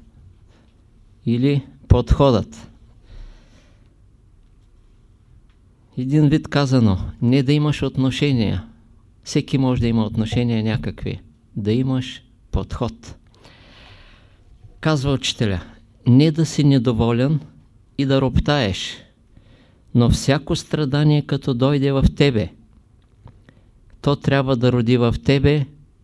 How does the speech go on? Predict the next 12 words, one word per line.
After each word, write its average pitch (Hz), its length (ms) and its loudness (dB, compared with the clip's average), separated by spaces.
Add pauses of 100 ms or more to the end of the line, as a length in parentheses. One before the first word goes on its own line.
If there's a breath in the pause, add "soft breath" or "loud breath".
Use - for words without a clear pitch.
(320)
една 117 440 2
благодарност. 123 1000 -2 (1400 soft breath)
Да 120 80 2
благодариш 127 600 4
на 160 140 4
Бога, 147 440 4 (960)
че - 180 2
си 127 140 2
се 127 360 2 (120)
удостоил 123 880 2 (880)
да 113 160 0
страдаш. 131 760 -2